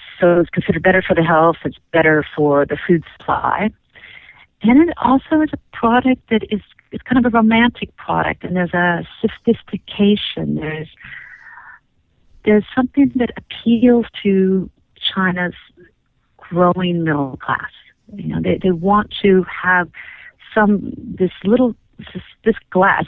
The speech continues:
just a glass <laughs> of wine, but it represents something more to them. And so even as fine wine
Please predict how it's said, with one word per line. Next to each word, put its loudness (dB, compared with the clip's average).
just -4
a 0
glass 2
<laughs> 0
of -4
wine, 2
but 0
it -8
represents -2
something -2
more -2
to -10
them. -8
And 0
so 2
even 4
as 2
fine 2
wine -4